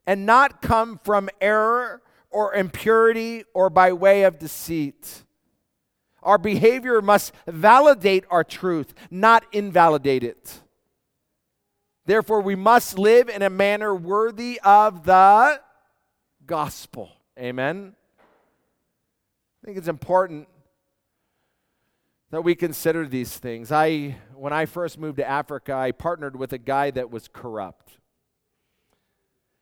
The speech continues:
I got to Africa and had given a bunch of money from my business days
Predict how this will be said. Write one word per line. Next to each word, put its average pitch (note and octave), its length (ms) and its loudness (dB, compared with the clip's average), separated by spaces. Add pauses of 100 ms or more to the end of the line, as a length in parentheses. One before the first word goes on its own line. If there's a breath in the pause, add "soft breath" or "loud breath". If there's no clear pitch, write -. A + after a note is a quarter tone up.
(440)
I A#2 120 -6
got E3+ 240 0
to E3 120 -2
Africa F3 460 -2
and E3+ 380 -2 (1800)
had C#3+ 260 -8
given F3+ 220 -2
a D#3+ 60 -6
bunch F3 260 -4
of D#3+ 80 -8
money E3+ 280 -4
from D3+ 220 -12
my D3 380 -6 (220)
business D#3+ 460 -6
days D3 680 -6